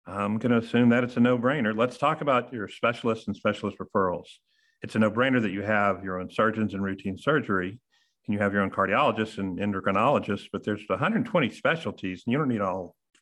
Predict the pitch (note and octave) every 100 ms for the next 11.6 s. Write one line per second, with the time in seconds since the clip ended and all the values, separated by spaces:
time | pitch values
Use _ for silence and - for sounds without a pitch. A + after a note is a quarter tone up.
0 | _ - A#2 G#2 F2+ G2+ C3+ F#2 E2+ -
1 | _ - F2 C3+ - F2 B2 - _ _
2 | _ A2+ A#2 A2 A#2+ A#2+ G#2 G2 G#2 G#2
3 | G2 F2+ A#2 B2 F#2+ - F#2 F#2 F2 F2
4 | - A2 G#2 F2 F2+ G2 F#2+ F#2 F#2 F#2+
5 | F#2+ G2 F2 - F2+ E2+ _ _ _ _
6 | _ C3+ G#3+ G#3 F3+ D#3+ B2+ A2+ A#2+ G#2
7 | F#2+ G2 A2 A#2 G2+ G2 G2 - F#2 F2+
8 | - B2 B2 B2 - _ - F#2 - F2+
9 | F2 F2+ G#2+ G2 G2 F#2+ F#2 F2+ F2+ F2+
10 | E2 _ _ _ _ F#2 F#2+ - E2 E2
11 | E2+ - G2 G2 - -